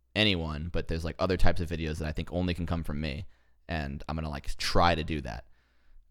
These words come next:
Uh, which I think at the time I set out, I did, but looking back, I sort of look at stuff I've made, and I'm like, "Damn,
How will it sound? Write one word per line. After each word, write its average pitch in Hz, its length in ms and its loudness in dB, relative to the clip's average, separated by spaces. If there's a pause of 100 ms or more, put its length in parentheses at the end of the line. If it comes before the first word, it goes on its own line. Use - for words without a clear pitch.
(140)
Uh, 76 400 -2 (380)
which 95 180 0
I 101 60 4
think 139 160 0
at 117 40 0
the 98 60 -4
time 104 340 2
I 82 80 0
set 80 160 0
out, - 160 -8
I 87 60 2
did, 78 420 0
but 76 280 2 (100)
looking 92 300 4
back, 87 340 2
I - 60 -4
sort 85 180 -2
of 80 100 -4
look 80 140 -4
at 80 60 -4
stuff 82 180 0
I've 76 120 -4
made, 78 220 -4
and 69 80 -8
I'm 69 80 -8
like, - 220 -12
"Damn, 76 300 -6